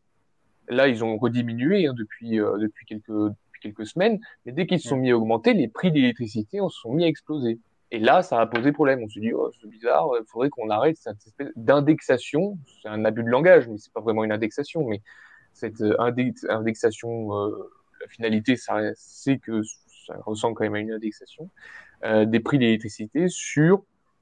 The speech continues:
Speaker 1: le coût marginal de production d'électricité par des centrales au gaz et donc,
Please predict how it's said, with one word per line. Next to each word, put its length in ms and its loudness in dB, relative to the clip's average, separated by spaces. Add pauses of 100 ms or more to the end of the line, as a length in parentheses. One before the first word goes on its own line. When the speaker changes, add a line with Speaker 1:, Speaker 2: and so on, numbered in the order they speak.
(480)
Speaker 1:
le 160 -6
coût 140 6
marginal 440 6
de 100 2
production 600 -4
d'électricité 720 0
par 160 8
des 80 4
centrales 320 2
au 80 4
gaz 400 8
et 80 0
donc, 340 0